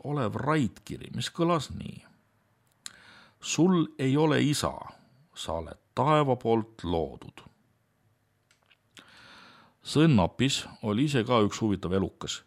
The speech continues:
Herodotos, Vana-Kreeka nimekas ajaloo üleskirjutaja, kes Egiptuses enam kui kaks ja pool tuhat aastat tagasi ringi rändas,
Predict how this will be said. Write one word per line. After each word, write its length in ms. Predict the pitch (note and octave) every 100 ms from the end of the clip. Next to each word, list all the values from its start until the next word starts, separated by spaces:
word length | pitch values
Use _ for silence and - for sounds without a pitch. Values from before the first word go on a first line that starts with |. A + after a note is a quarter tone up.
| _ _ - - _ G#2+
Herodotos, 540 | G2+ C3 C3+ - -
Vana-Kreeka 680 | A2 A#2 F2+ A2 A2+ - F2
nimekas 460 | D#2+ A#2 A2 - E2+
ajaloo 300 | A#2 A#2 F#2
üleskirjutaja, 800 | G#2+ C3 - C#3 A2+ - - G#2 G2
kes 180 | G2+ -
Egiptuses 580 | - A2+ - - F2+ E2+ G#2+
enam 160 | G#2 F2
kui 140 | F2
kaks 220 | G2 -
ja 40 | F2+
pool 280 | G#2+ G2+ F#2+
tuhat 280 | E2+ E2 E2
aastat 380 | D2 - C2+ -
tagasi 400 | F2+ E2+ C2 D2
ringi 400 | C3 F#3 E3+ -
rändas, 460 | D3+ D3 C3 B2